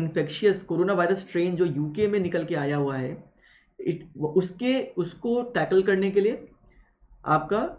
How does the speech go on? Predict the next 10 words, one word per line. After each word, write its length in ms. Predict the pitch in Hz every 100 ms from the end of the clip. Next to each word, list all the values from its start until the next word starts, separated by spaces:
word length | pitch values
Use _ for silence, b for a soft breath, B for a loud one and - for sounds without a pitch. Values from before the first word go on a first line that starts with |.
| -
डब्ल्यूएचओ 800 | 135 170 214 254 214 - 233 247
is 240 | - 170
basically 520 | - 170 165 180 190
now 160 | 180 175
meeting 280 | 160 156 185
with 140 | 170
its 200 | 170 -
members, 300 | 135 127 - - - - _ -
ठीक 100 | -
है। 260 | 196 -